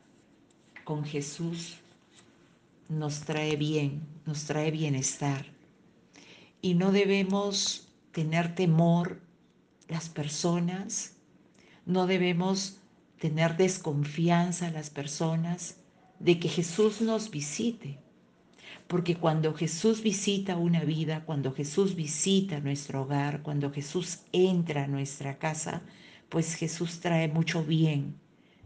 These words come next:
trae bendición para la vida de aquellos que se encuentran en esa casa,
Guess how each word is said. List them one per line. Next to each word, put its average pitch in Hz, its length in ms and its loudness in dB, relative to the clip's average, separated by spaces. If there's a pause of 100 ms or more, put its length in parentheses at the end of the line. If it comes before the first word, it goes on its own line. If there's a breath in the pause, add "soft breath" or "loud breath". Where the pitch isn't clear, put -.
trae 156 300 0
bendición 175 960 2 (840)
para 143 280 2
la 143 120 4
vida 165 480 2 (380 loud breath)
de 156 160 0
aquellos 160 800 0 (220 soft breath)
que 151 100 -2
se 147 160 -4
encuentran 165 1000 0 (220)
en 147 200 2
esa 147 280 -2
casa, 135 420 -10